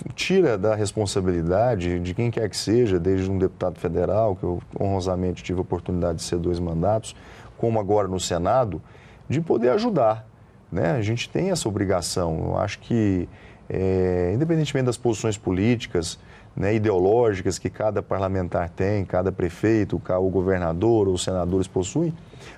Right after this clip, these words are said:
mas é natural. E, e eu, eu, com muito orgulho, eu tenho, tenho sempre defendido isso, isso desde o meu primeiro mandato, né? A gente poder ter marcas,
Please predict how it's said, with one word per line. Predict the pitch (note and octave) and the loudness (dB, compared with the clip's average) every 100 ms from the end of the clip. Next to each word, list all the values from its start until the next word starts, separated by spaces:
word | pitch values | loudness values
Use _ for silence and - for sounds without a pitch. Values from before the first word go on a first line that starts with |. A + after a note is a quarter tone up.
| - | -6
mas | A#2 C3 | -2 0
é | |
natural. | D3 D3+ E3+ F#2 D#2+ - - - - - | 0 0 0 0 -2 -6 -20 -20 -18 -2
E, | C3 D#3 F#3 F3 - | 2 4 4 4 2
e | - | 2
eu, | D#3+ F3+ - | 2 2 -2
eu, | C#3+ C3+ | 0 0
com | D#3 | 2
muito | D#3+ A3 - | 2 4 2
orgulho, | E3 A2 D3 F#3+ A2+ E2+ - - | 2 0 2 4 4 0 -2 -2
eu | G#2 A#2+ B2 - | 2 4 2 -2
tenho, | - D3+ D3 | -4 -4 -4
tenho | - C#3 | -2 0
sempre | C3 D3+ C#3+ | 0 -2 0
defendido | E3+ - E3+ A#2 C#3 B2 | -2 0 0 2 0 2
isso, | G#2 G2+ - A2+ | 0 0 -2 -4
isso | C3 C#3+ | -4 0
desde | - E4+ | 2 4
o | F3 | 4
meu | F3 | 2
primeiro | E3 D#3+ | 2 2
mandato, | D3 B2+ F2+ D#2+ D2 - | 2 2 2 2 2 -2
né? | F2+ A#2+ | -2 0
A | |
gente | A2+ B2+ | 0 -4
poder | - A#2 A2 A#2+ | -2 0 2 0
ter | - G#2+ A2+ B2 - - - | 2 0 2 -2 -12 -20 -6
marcas, | G#2 A#2 C#3+ C#3+ - C#3 B2+ | 0 2 0 -2 -4 -4 -4